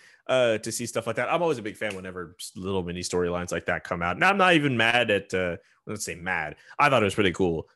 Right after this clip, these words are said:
to see Robin Leonard go out and say something like that. Like, I, I, I, I get it. Like, players will do, will do the whole, you know, stoic focus on the next game talk, but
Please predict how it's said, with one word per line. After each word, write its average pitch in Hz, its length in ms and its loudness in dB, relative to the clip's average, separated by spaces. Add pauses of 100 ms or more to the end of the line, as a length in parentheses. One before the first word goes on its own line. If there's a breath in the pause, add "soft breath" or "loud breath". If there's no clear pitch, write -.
to 101 80 -4
see 101 140 2
Robin 92 320 2
Leonard 92 420 -2
go 104 140 -2
out 104 100 0
and 87 140 -8
say 107 180 -2
something 98 320 -4
like 82 180 -8
that. 82 200 -4
Like, 104 140 -2
I, 151 140 4
I, 156 360 2
I, - 240 0
I 170 40 0
get 143 280 2
it. 135 140 2
Like, 110 180 -2
players 113 340 2
will 92 100 -6 (120)
do, 92 200 -6
will 95 100 -10
do 95 220 -8
the 87 140 -8
whole, 92 300 -2
you 92 140 -4
know, 85 260 -6
stoic 101 760 2 (240)
focus 107 340 0
on 101 120 4
the 92 80 -2
next 98 280 -4
game 95 360 0
talk, 90 380 2
but 95 180 0